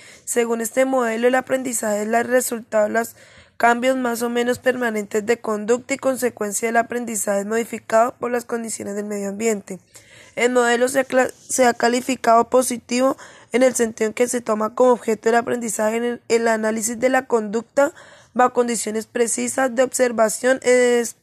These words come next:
operacionalización, medición y control. Los fundamentos del conductismo.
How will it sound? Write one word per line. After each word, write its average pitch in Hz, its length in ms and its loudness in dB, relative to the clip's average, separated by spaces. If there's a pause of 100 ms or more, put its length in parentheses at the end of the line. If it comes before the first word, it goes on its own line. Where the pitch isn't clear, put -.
(140)
operacionalización, 254 1200 0
medición 220 400 -6
y 214 60 -10
control. 220 560 0 (680)
Los 247 140 0
fundamentos 240 720 -2
del 262 140 0
conductismo. 233 920 -6